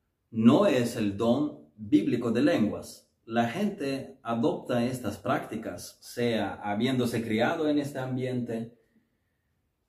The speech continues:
o a sabiendas que lo que hacen no es bíblico, pero aún así lo hacen.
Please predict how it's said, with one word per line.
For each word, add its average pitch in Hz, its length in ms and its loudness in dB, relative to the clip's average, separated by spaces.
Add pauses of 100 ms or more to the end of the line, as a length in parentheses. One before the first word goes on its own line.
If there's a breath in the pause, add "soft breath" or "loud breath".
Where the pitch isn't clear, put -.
(300)
o 196 680 4 (960)
a 127 140 2
sabiendas 180 720 2
que 107 100 -2
lo 104 160 2
que 104 160 2
hacen 208 380 4
no 147 140 6
es 175 200 2
bíblico, - 460 6
pero 110 160 0
aún 117 260 2
así 240 240 0
lo 185 220 6
hacen. 101 440 -4